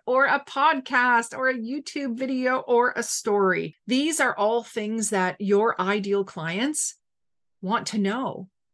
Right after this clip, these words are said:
So if I'm gonna complain, "Oh, I'm tired." Well, is there a reason for being tired? Probably.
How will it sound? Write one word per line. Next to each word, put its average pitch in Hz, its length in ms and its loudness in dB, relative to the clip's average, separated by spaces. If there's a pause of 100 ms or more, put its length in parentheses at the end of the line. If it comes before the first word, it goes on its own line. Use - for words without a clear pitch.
(160)
So 226 420 0
if 214 180 -2
I'm 277 200 2
gonna 269 180 0
complain, 220 720 -2
"Oh, 190 260 -6 (160)
I'm 233 260 0
tired." 208 840 0 (560)
Well, 247 340 0 (320)
is 233 200 -4
there 302 260 2
a 254 60 0
reason 285 560 0 (100)
for 285 180 0
being 294 300 -4
tired? 320 560 0 (380)
Probably. 247 880 -2